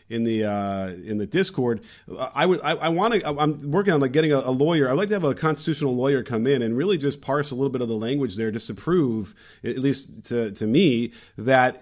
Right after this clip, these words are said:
the, the well-regulated militia part means for everybody there needs to be well-regulated regulations across the board, uh, on gun ownership,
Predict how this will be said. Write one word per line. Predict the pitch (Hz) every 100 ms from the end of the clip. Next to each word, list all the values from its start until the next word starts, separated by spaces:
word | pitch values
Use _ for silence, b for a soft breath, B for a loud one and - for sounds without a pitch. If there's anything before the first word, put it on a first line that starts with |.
| 120
the, | 127 135
the | 123 123
well-regulated | 139 165 151 156 147 143 131
militia | 120 190 196
part | 143 127 123 113
means | 113 120 120 180 214 131 120 113
for | - 143
everybody | 143 170 208 226 131 113 113
there | 123 123
needs | 123 147 147
to |
be | 127 131 131
well-regulated | 110 139 151 143 143 131 131 131 107 107
regulations | 147 160 160 147 160 143 123
across | 117 110 127 123
the | 117
board, | 131 123
uh, | 110 113
on | 113 123
gun | 117 120 120 110
ownership, | 127 175 143 - 95